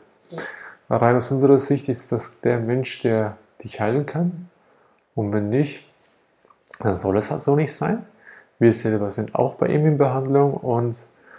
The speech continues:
über den geistigen Aspekt, da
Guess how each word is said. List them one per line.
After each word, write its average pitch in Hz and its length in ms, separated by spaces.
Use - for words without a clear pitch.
über 113 160
den 117 120
geistigen 120 480
Aspekt, 117 500
da 113 240